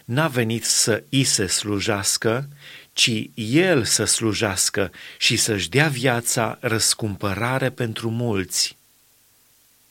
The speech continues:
Orbul Bartimeu. Au ajuns la Ierihon. Și pe când ieșea Iisus din Ierihon cu ucenicii săi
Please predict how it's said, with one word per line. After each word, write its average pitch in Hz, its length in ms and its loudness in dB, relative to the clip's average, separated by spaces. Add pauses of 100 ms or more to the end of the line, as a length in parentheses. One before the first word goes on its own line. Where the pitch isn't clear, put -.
(1160)
Orbul 143 440 4
Bartimeu. 117 760 -2 (920)
Au 131 180 4
ajuns 143 460 2
la 139 140 2
Ierihon. 110 720 -2 (500)
Și - 300 2
pe - 160 0
când 165 200 2
ieșea 165 320 2
Iisus 147 400 2
din 117 160 0
Ierihon 110 680 0
cu - 120 -4
ucenicii 110 580 0
săi 123 480 2